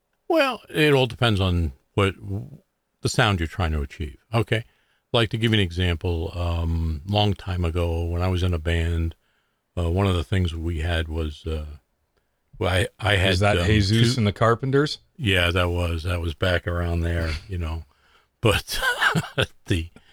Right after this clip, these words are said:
Speaker 1: no, I had, uh, two, uh, Fender twin reverb amps. And what I could do is I could take and I could have, I had one, I had,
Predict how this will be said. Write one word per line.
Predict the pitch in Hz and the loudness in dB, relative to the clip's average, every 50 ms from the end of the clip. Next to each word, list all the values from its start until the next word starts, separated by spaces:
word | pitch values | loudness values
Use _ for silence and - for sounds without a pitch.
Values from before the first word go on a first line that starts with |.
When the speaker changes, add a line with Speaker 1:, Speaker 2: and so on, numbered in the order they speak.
| _ _ _ _ _ - | _ _ _ _ _ 0
Speaker 1:
no, | 117 107 95 | 2 4 4
I | 95 113 | 4 4
had, | 107 107 113 95 - - | 2 2 0 -2 -4 -4
uh, | 95 92 87 - | -2 -2 -4 -2
two, | - - 117 110 104 101 95 92 | 0 0 2 2 2 2 0 0
uh, | 87 87 82 78 | 0 0 -2 -4
Fender | 78 - 117 113 104 90 82 | -2 0 0 2 2 2 -2
twin | - - - - - 110 98 92 90 82 | -4 -8 -6 -2 0 2 2 2 2 0
reverb | 85 92 98 101 87 87 85 82 78 | 0 0 0 0 0 -2 -2 -2 -2
amps. | 92 104 110 95 80 78 - - - _ _ _ _ _ _ _ _ _ _ _ _ _ _ _ _ _ - | 0 0 0 -2 -2 -6 -10 -16 -20 _ _ _ _ _ _ _ _ _ _ _ _ _ _ _ _ _ -2
And | 110 107 98 95 92 | 0 0 2 2 2
what | 90 87 85 | 2 0 0
I | 85 | -2
could | 82 - 85 80 | -4 -4 -8 -2
do | - 107 123 131 113 92 | 0 2 4 4 2 2
is | 85 85 85 82 - - _ _ _ _ _ _ _ _ | 0 -4 -6 -8 -10 -14 _ _ _ _ _ _ _ _
I | - 87 87 | -6 -4 -4
could | - - 87 - | -4 -6 -8 -8
take | - - 104 98 98 95 - | -4 0 0 0 0 0 -2
and | 95 90 82 85 82 80 - _ - | -2 -2 -2 -2 -4 -6 -10 _ -10
I | 101 92 | -10 -8
could | - 92 85 80 - _ _ _ _ _ _ _ _ _ _ | -6 -6 -8 -8 -10 _ _ _ _ _ _ _ _ _ _
have, | _ - 104 98 101 110 - | _ 0 2 2 2 0 0
I | 92 92 | 0 0
had | 92 95 95 87 85 87 90 | 2 2 2 0 -2 0 2
one, | 98 101 104 107 107 110 110 110 107 95 _ _ - | 4 4 6 6 4 4 4 2 0 -2 _ _ -4
I | 98 | -2
had, | 92 92 87 95 | -2 -2 -2 -6